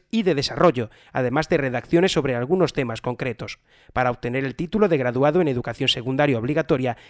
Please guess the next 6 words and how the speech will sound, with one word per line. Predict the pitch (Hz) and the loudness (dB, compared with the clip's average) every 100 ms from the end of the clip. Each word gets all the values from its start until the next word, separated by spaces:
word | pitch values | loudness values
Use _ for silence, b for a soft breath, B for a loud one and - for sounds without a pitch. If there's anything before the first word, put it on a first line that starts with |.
| B | B
es | - | -4
preciso | - 202 - 190 | -2 -4 -2 0
superar | 214 233 143 139 b b | 2 2 2 0 b b
estas | 208 202 196 - | -2 -2 -4 -4
tres | 160 120 | -4 -6
pruebas. | - 131 113 110 - | -4 -4 -4 -10 -16